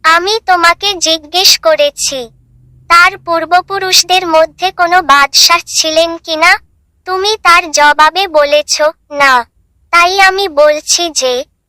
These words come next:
তার পূর্বপুরুষের মধ্যে যদি কোন বাদশাহ থাকতেন, তবে আমি বলতাম, "ইনি এমন এক ব্যক্তি যিনি তার বাপ দাদার বাদশাহী ফিরে পেতে চান।"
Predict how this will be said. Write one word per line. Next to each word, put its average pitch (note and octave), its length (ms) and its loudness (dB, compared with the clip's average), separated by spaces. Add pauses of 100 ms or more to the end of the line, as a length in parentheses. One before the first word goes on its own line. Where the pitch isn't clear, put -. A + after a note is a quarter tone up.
(160)
তার E4+ 260 2
পূর্বপুরুষের F4 1000 -2
মধ্যে D4 460 0
যদি D#4+ 280 -2
কোন D#4+ 400 -2
বাদশাহ C#4 480 2 (160)
থাকতেন, B3+ 580 -6 (420)
তবে D#4+ 240 2
আমি F4+ 300 2
বলতাম, C#4+ 760 -2 (1040)
"ইনি F4+ 380 0
এমন F4 420 2
এক E4 220 2
ব্যক্তি D4 640 -6
যিনি D#4+ 340 -4
তার D4+ 340 2
বাপ D4 380 2
দাদার C#4 500 0
বাদশাহী C#4+ 720 0
ফিরে D#4 380 -2
পেতে D4+ 380 -4
চান।" C4+ 500 -2